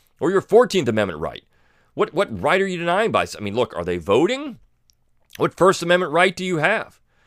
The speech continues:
You voted, right? You voted. You voted in your district, so win your district. I mean, even with gerrymandering, so what?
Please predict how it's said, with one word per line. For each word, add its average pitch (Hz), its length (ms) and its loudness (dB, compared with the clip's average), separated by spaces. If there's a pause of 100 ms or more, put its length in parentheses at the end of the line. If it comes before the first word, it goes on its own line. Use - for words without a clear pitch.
(380)
You 107 160 -2
voted, 156 360 6
right? 143 380 -2 (920)
You 95 100 -8
voted. 110 320 0 (640)
You 95 120 -6
voted 170 300 6
in 185 100 0
your 185 100 2
district, 202 360 0
so 131 100 0
win 156 200 0
your 175 100 -2
district. - 420 -2 (1900)
I 92 60 -10
mean, 120 160 -4
even 170 160 -2
with 160 120 -2
gerrymandering, 151 420 0
so 143 120 0
what? 165 320 -2